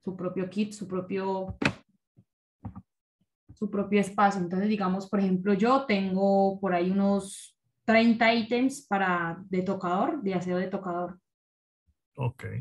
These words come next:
Speaker 2: que en algún momento compras.
Speaker 1: Sí, y que siempre
Speaker 2: En
Speaker 1: utilizo.
Speaker 2: closets, ¿qué viste?
Speaker 1: En closets serían separarlo por, por unos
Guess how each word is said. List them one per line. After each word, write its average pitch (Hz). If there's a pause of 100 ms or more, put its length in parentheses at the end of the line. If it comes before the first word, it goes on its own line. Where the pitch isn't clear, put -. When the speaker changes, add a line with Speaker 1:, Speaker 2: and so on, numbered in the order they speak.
(120)
Speaker 2:
que -
en 127
algún 120
momento 135
compras. - (1040)
Speaker 1:
Sí, 196
y -
que 185
siempre 175
Speaker 2:
En 131
Speaker 1:
utilizo. 127
Speaker 2:
closets, 156 (180)
¿qué 135
viste? 120 (600)
Speaker 1:
En 202
closets 277
serían 214
separarlo 202
por, 185
por 190
unos 190